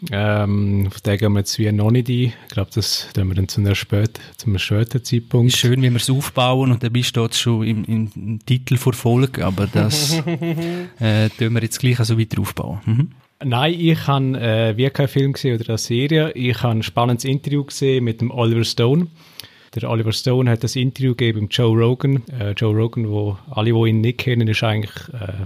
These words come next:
Speaker 1: wie der berühmteste Podcaster, äh, der Welt eigentlich. Hat eigentlich wie der grösste Podcast, hat schon Berühmtheiten interviewt, wie der Elon Musk, sonst jegliche Regisseure, Schauspieler, äh, Politiker et cetera interviewt und eben unter anderem auch der Oliver Stone.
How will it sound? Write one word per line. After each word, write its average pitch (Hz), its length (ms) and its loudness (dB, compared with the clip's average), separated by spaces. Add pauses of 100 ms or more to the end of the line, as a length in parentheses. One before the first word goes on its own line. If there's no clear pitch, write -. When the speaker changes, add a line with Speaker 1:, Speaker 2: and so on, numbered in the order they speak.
Speaker 1:
wie 107 220 -2
der 107 100 0
berühmteste 110 680 0
Podcaster, 113 920 -2
äh, 107 200 0
der 113 180 -2
Welt 139 300 4
eigentlich. 139 380 2
Hat 110 140 -4
eigentlich 107 200 -2
wie 113 60 2
der 120 80 -4
grösste 113 580 2
Podcast, 113 1200 0
hat 104 160 -2
schon 104 280 -2
Berühmtheiten 107 800 0
interviewt, 104 500 -4
wie 107 60 2
der 104 100 -2
Elon 104 220 0
Musk, 107 520 2 (400)
sonst - 360 -4
jegliche 107 760 0
Regisseure, 101 1000 2
Schauspieler, 104 920 0
äh, 95 240 -4
Politiker 101 420 -4
et - 100 -12
cetera 107 260 -2
interviewt 104 440 -2
und 101 80 0
eben 104 200 -2
unter 107 380 -2
anderem 101 240 0
auch 98 60 -2
der 107 120 0
Oliver 101 180 -2
Stone. 127 400 2